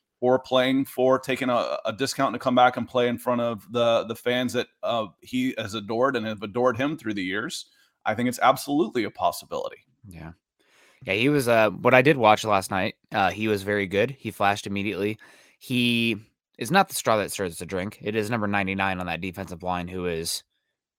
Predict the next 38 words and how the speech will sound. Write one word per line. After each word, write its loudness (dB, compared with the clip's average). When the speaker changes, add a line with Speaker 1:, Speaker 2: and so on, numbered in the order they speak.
Speaker 2:
generational. 0
I, 0
I 2
don't -2
even -6
know. -4
I -4
mean, -2
I 0
know -2
that 0
a -8
lot 0
of -6
people -10
like -4
to -8
have -4
a -20
little 0
bit -4
rosy -4
retrospection -6
and -8
hold -4
things -2
up -4
in -8
higher 0
regard 0
for -4
what -2
is -6
the -12
past. 0
Uh, 12
Speaker 1:
Whoa! 10
Speaker 2:
but, -4